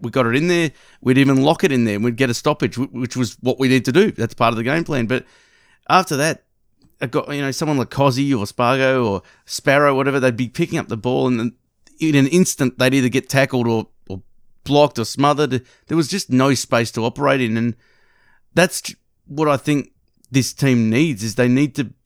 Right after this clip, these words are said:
find ways to give those small forwards the best chance to get looks at goal. I mean, I, I just feel like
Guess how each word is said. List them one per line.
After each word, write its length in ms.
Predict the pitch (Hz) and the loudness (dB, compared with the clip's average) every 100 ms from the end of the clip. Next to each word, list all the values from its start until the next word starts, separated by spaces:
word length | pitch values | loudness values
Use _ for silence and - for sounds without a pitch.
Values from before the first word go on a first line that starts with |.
| _ _ _ _ _ | _ _ _ _ _
find 480 | - - 139 139 110 | -10 -2 0 0 2
ways 320 | 120 127 113 | 2 2 0
to 100 | - | -6
give 280 | 110 127 110 | -4 -2 0
those 200 | 127 117 | 0 0
small 220 | - 131 | -2 -2
forwards 300 | 113 117 120 | -2 -2 -2
the 80 | 107 | -4
best 400 | 101 135 120 - | -2 0 -2 -2
chance 440 | - 120 110 - - _ _ - - _ - | -2 0 0 -6 -12 _ _ -20 -20 _ -8
to 80 | 135 | -4
get 220 | 117 135 | -2 -2
looks 180 | 143 - | -2 -2
at 80 | 123 | 4
goal. 260 | 160 123 | 4 6
I 60 | 113 | 4
mean, 140 | 147 | 4
I, 60 | 143 139 - | 2 0 -2
I 80 | 151 | -2
just 220 | 165 - | -2 0
feel 140 | 160 | 2
like 220 | 135 123 | 2 0